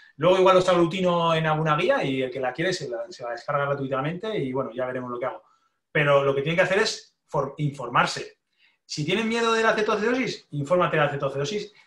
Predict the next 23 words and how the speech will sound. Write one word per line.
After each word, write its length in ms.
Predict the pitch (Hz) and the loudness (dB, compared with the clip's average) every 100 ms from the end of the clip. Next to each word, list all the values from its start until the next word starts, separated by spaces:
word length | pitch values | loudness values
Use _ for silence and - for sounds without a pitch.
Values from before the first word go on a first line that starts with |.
| _ _ _ _ - | _ _ _ _ -2
Pregunta 440 | 143 170 220 220 | 0 0 0 2
a 40 | |
esa 160 | 190 185 | 4 2
gente 300 | 196 185 170 | 0 -2 -2
que 100 | 151 | 0
lleva 220 | 151 151 | 0 4
ya 160 | 147 143 | 4 2
tiempo 280 | 156 143 147 | 0 2 2
haciendo 320 | 139 151 139 | 2 -2 -2
cetosis 400 | 143 151 143 143 | -2 -4 -4 -4
si 100 | 147 | -2
es 60 | |
diabética 400 | 135 131 131 131 | 0 -2 -2 -4
tipo 220 | 127 127 131 | -6 -6 -6
uno. 300 | 127 - _ _ _ _ _ | -6 -8 _ _ _ _ _
Porque 500 | 151 147 160 151 - - _ | -2 0 2 0 -4 -20 _
seguramente 540 | - - 185 220 240 247 | -10 -2 2 4 2 0
el 100 | 233 | -2
endocrino 920 | 233 202 214 214 240 233 233 - - _ _ _ _ _ | -2 -2 -2 -2 -2 -2 -2 -4 -12 _ _ _ _ _
tendrá 300 | - 147 190 | -6 0 0
casos 460 | 202 190 147 - - | 2 0 -2 -6 -12
así, 420 | 123 - 139 - _ _ _ _ - | -8 -4 -4 -6 _ _ _ _ -8
y, 800 | 139 139 139 139 139 143 147 | -2 0 0 0 0 0 -4